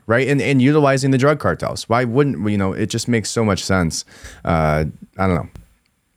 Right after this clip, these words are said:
But is that happening? You know, is, is the, is it in your kid's candy on, on October thirty-first? That was, like, the whole scare about that.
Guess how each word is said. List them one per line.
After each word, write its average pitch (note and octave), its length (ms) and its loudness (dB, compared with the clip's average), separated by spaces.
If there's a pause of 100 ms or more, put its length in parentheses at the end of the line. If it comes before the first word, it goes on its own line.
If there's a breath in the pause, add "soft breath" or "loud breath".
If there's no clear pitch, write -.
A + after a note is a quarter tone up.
(640)
But A#2+ 100 2
is C#3 100 2
that C#3 120 4
happening? C3+ 440 2
You G#2 100 0
know, G2+ 100 2
is, B2+ 200 2
is C3 180 -4
the, B2 100 -2
is B2+ 160 0
it B2+ 120 -4
in D3+ 180 0
your C3 140 4
kid's C3 260 0
candy C3 400 2
on, G#2+ 240 0
on A2 160 -2
October A2+ 380 0
thirty-first? A2+ 560 0
That G#2+ 80 0
was, G2 160 0
like, G2 100 0
the F#2+ 100 -4
whole F#2 220 -2
scare E2 560 -2
about G2 300 0
that. G#2+ 280 0